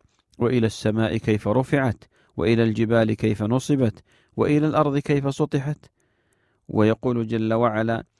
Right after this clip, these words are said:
"فلينظر الإنسان مما خلق". ويقول جل وعلا: "قل سيروا في الأرض ثم انظروا كيف كان عاقبة المكذبين". "قل سيروا في الأرض ثم انظروا". والسير نوعان، سير بدن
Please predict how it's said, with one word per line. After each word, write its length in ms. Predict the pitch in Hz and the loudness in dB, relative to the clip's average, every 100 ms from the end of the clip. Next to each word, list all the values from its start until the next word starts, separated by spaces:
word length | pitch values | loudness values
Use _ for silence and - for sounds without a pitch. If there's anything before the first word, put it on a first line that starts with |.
| _ _ - - | _ _ -20 -6
"فلينظر 580 | 113 120 147 139 127 | -2 0 0 0 0
الإنسان 560 | 120 - 117 - 131 123 | 0 0 -6 -2 -2 0
مما 300 | 123 120 120 | -2 0 -2
خلق". 440 | - 147 113 - _ _ _ - | 0 0 0 -6 _ _ _ -10
ويقول 460 | 107 107 - 120 113 | -2 -2 0 0 0
جل 240 | 117 117 | -2 0
وعلا: 280 | 117 113 110 - | 0 0 -2 -2
"قل 160 | 120 113 | -2 -2
سيروا 480 | - 170 190 170 143 | 0 2 4 4 2
في 120 | 135 | 0
الأرض 340 | 95 131 123 | 0 0 -2
ثم 300 | 117 127 120 | -2 -2 0
انظروا 380 | 120 117 117 113 | -2 0 0 0
كيف 240 | - 113 110 | 0 -2 -2
كان 300 | - 113 107 | -2 0 0
عاقبة 540 | 98 107 - 110 107 - | -2 -4 -2 -2 -2 -2
المكذبين". 840 | 101 104 - 104 104 107 139 123 - _ _ - _ - | -4 -4 -4 -2 -2 0 2 0 -6 _ _ -20 _ -4
"قل 160 | 123 117 | -2 -2
سيروا 460 | - 190 190 170 | 0 2 4 2
في 120 | 143 | 0
الأرض 340 | 143 151 143 139 | 0 0 0 -4
ثم 320 | 139 143 143 | -2 0 0
انظروا". 400 | 139 147 160 123 | 0 2 2 0
والسير 460 | 107 - 143 147 139 | -2 -2 0 2 2
نوعان، 500 | 131 117 143 139 95 - _ _ _ | 2 2 2 2 0 -8 _ _ _
سير 480 | - 135 143 127 113 | -2 2 4 4 2
بدن 500 | - 123 135 147 | 2 2 4 2